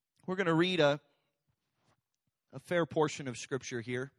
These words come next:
This will probably take the, the rest of our time together, but it is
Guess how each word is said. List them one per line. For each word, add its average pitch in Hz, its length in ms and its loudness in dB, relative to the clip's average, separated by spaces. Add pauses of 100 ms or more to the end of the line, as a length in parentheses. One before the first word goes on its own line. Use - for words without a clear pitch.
(1300)
This 131 160 -14
will 131 100 0
probably 151 500 0
take 127 320 -6
the, 110 200 -6 (120)
the 117 100 -4
rest 120 280 -4
of 113 100 -10
our 110 120 -4
time 117 320 -12
together, 113 360 -6
but 123 180 -4
it 120 80 -4
is 127 280 -4